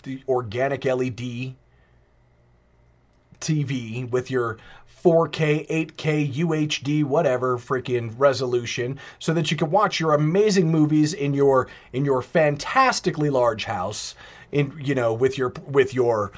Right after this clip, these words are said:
living, where, where your living room is basically, b-, b-, essentially turned into an entire entertainment studio. In these days, even conclu-, even including mood lights that match the color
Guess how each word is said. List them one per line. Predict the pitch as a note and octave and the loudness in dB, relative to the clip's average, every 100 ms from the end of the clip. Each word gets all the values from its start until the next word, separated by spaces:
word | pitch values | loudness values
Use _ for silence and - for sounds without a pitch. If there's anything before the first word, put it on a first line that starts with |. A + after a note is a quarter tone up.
| - - | -16 -4
living, | A3+ C#4 B3 | -2 0 0
where, | D#3 D3 D3 | 2 0 -2
where | D3 D3 | 0 0
your | C3+ | 2
living | F3 C#4 B3+ | 0 0 4
room | G3+ F#3 | 6 8
is | C#3 | 6
basically, | A#2 G#3+ G3+ F3+ E3 C#3+ C3+ - - - A#2+ A#2+ A#2+ | 2 2 2 -2 0 -2 -4 -10 -20 -16 -14 -10 -10
b-, | - - C3 | -12 -10 -8
b-, | F#3+ | 2
essentially | F#3+ F3+ D4+ D4 B3 F#3 | 4 6 4 4 2 2
turned | F#3 G3 F#3 | 2 4 6
into | F#3 F3+ C#3+ | 6 4 0
an | |
entire | C3 C3 - A#3 A3+ G3 D#3+ | 0 -2 -2 2 4 4 2
entertainment | D#3 C3 G3 F3+ C3 | -4 -2 2 2 2
studio. | - B2 A2+ A2 A2+ A#2 - - _ - E3+ | -2 -4 -4 -4 -6 -8 -16 -20 _ -6 0
In | D#3 B2+ | 0 2
these | E3 D4+ G#3+ | 4 4 4
days, | C#3 A#2+ C3+ D3 | 2 2 2 -2
even | G#3+ C#4 D4 B3+ | 0 0 2 0
conclu-, | G#3+ F#3+ F#3+ - | 0 2 0 0
even | C4 D4 G3 D3+ A#2+ - - | 0 4 6 4 -4 -14 -4
including | E3+ E3 D#3 D#4 F#3+ C#3 D#3 - - - | -2 0 0 0 2 2 0 -4 -20 -6
mood | C4+ E4+ D4+ | 0 2 4
lights | A3+ G#3+ G3+ | 6 6 4
that | G#3 G3+ | 0 2
match | F#3+ A#3 B3 - | 2 2 2 0
the | G#3 G3 | 0 -2
color | - A#3+ F#3 E3 G#3 G3+ | 4 6 6 6 4 0